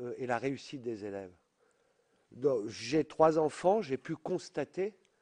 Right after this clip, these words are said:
mais ça je l'ai vu à travers l'ensemble des écoles et des, et des collèges de mon arrondissement, que selon,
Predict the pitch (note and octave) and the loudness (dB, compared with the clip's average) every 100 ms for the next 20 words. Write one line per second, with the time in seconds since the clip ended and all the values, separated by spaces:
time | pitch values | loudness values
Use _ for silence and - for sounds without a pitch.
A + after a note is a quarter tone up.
0 | _ _ _ _ A2+ A#2+ D3 B2+ G2 A2+ | _ _ _ _ -4 0 0 -2 -4 -8
1 | A#2+ B2 - A#2 A2+ G#2+ G#2+ G#2+ - D#3 | -4 -6 -6 -8 -6 -4 -6 -10 -4 -4
2 | B2 G#2+ G#2+ - C3+ C3+ A2 G#2+ G#2+ - | -4 -8 -10 -6 -4 -2 -4 -6 -8 -10
3 | G#2+ - A#2 B2 A2+ A2+ A2+ G#2+ G2+ G#2+ | -12 -8 -4 -4 -2 -4 -4 -4 -4 -8
4 | G2+ - D#3+ E3+ - - - _ - - | -12 -8 -4 -4 -6 -20 -20 _ -20 -20
5 | _ _ _ _ - E3 F3+ E3 - - | _ _ _ _ 0 4 6 4 0 -6
6 | - F3+ F3+ F#3 F3 | 4 6 8 6 4